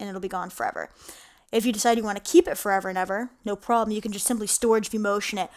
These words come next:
back onto your primary storage. So let's go ahead and do that. You know, for example, let's mount it. So at this point, I wanna choose an E S X i host. Let's choose E S X i ten. Uh,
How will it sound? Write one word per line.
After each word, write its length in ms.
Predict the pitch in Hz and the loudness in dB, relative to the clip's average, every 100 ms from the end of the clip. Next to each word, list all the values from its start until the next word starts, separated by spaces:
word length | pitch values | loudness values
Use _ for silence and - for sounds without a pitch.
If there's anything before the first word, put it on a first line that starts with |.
| - - - | -20 -20 2
back 220 | 214 220 | 2 2
onto 280 | 208 208 196 | -2 -6 -6
your 80 | 185 | -6
primary 420 | - 170 175 117 | -4 -6 -6 -8
storage. 540 | - - 113 110 - - _ _ _ _ _ - _ - | -8 -6 -6 -6 -10 -14 _ _ _ _ _ -20 _ -10
So 140 | - | -2
let's 120 | 277 | 0
go 100 | - | 4
ahead 120 | 302 254 | 4 4
and 80 | |
do 140 | 165 190 | 0 -6
that. 240 | 139 - - | -6 -8 -14
You 80 | 190 | -16
know, 40 | |
for 140 | - 175 | -10 -10
example, 460 | 190 175 180 101 | -8 -8 -8 -10
let's 180 | 151 - | -10 -6
mount 260 | 196 - - | -8 -8 -12
it. 160 | - _ _ _ _ _ _ - - - _ | -14 _ _ _ _ _ _ -20 -20 -20 _
So 160 | 254 | 4
at 80 | 254 | 4
this 120 | 311 | 4
point, 180 | 311 330 | 2 2
I 40 | 269 | 4
wanna 180 | 240 | 2
choose 240 | 226 247 214 | 2 -2 -2
an 80 | 208 | -2
E 40 | |
S 120 | 196 | -2
X 140 | - 247 | 2 6
i 160 | 254 | 8
host. 220 | 254 254 | 8 2
Let's 160 | - - | 0 -4
choose 300 | - 202 - | -6 -8 -6
E 60 | - | -6
S 100 | - | -4
X 140 | - | -4
i 80 | - - | -4 -8
ten. 340 | - 240 359 - _ _ _ - | -4 -4 -4 -10 _ _ _ -14
Uh, 180 | 196 190 | -6 -4